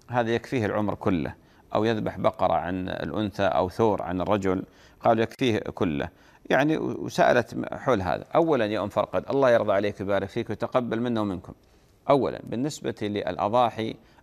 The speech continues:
الأضحية سنة مؤكدة في قول جماهير أهل العلم سنويا، سنويا لمن كان قادرا عليها،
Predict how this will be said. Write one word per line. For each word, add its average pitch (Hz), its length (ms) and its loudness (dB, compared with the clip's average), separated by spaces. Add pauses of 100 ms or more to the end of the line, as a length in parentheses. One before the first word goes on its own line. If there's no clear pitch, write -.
(120)
الأضحية 107 540 0
سنة 113 380 -4
مؤكدة 104 520 -2
في 110 120 -6
قول 117 320 -2
جماهير 110 440 -2
أهل 101 220 -4
العلم 117 280 -2
سنويا، 104 840 0 (380)
سنويا 107 760 0 (200)
لمن 110 260 -2
كان 110 260 -2
قادرا 117 720 0
عليها، 92 380 -2